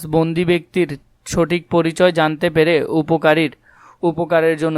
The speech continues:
নিজের জীবন ঝুঁকি গ্রহণ করে এবং খলিফার কাছে তার মুক্তির জন্য সুপারিশ করেন। বস্তুত এই রচনায় দুইজন মহৎ ব্যক্তির কাহিনী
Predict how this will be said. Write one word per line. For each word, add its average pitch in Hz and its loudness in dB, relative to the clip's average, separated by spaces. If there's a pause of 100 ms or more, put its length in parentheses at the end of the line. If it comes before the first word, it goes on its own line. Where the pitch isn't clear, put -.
(140)
নিজের 156 -2
জীবন 165 -4
ঝুঁকি 156 -4
গ্রহণ 156 0
করে 156 2 (500)
এবং 151 2
খলিফার 165 2
কাছে 165 0
তার 156 2
মুক্তির 156 -2
জন্য 170 -2
সুপারিশ 147 -4
করেন। 120 -4 (440)
বস্তুত 165 0 (180)
এই 175 0
রচনায় 180 0
দুইজন 165 0
মহৎ 160 2
ব্যক্তির 170 -4
কাহিনী 165 -2